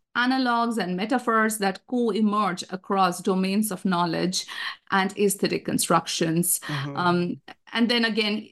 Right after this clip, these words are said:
Speaker 1: eh, all of these domains of knowledge have their own logics, biases, methods, and so on. Um, but the,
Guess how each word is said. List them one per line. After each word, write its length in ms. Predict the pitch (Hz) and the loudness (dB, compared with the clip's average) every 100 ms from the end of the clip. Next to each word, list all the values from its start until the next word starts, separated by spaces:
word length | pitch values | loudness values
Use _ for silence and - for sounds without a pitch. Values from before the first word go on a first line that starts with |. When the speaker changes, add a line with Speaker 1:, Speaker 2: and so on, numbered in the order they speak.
| - | -4
Speaker 1:
eh, 160 | 143 131 | -2 -2
all 220 | - 226 233 | -2 0 0
of 100 | 202 | 0
these 160 | 208 | 0
domains 360 | 202 190 190 202 | 0 2 0 0
of 120 | 190 | 0
knowledge 340 | 185 180 185 | 2 2 0
have 180 | 214 185 | -2 0
their 160 | 175 185 | 0 0
own 300 | 196 185 180 | 0 0 2
logics, 500 | 226 254 254 240 208 | 2 2 0 -2 -2
biases, 540 | 196 196 202 180 185 | 0 0 -2 -4 -2
methods, 540 | 180 175 185 175 175 - | -2 -2 0 2 0 -2
and 220 | 185 - | -2 -2
so 220 | - 202 | -2 0
on. 340 | 202 208 214 214 - - - - | 2 2 0 -4 -10 -12 -14 -6
Um, 480 | 196 185 180 180 - _ - | -2 0 0 -2 -8 _ -8
but 400 | 185 214 208 - - | -2 2 2 -2 -12
the, 420 | 190 214 208 | -4 0 0